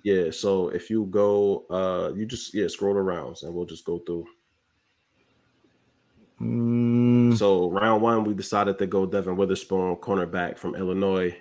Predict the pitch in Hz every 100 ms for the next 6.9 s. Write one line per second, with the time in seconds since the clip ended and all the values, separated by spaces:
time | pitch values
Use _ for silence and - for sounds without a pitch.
0 | _ - 92 87 85 - - 95 92 95
1 | 92 92 90 - 87 87 - 110 104 -
2 | 92 95 92 101 - - _ _ _ _
3 | _ _ 98 95 90 85 78 64 - _
4 | _ _ _ _ 117 123 95 101 104 98
5 | 101 110 110 101 - 101 98 104 98 95
6 | 87 95 101 98 - - 107 107 -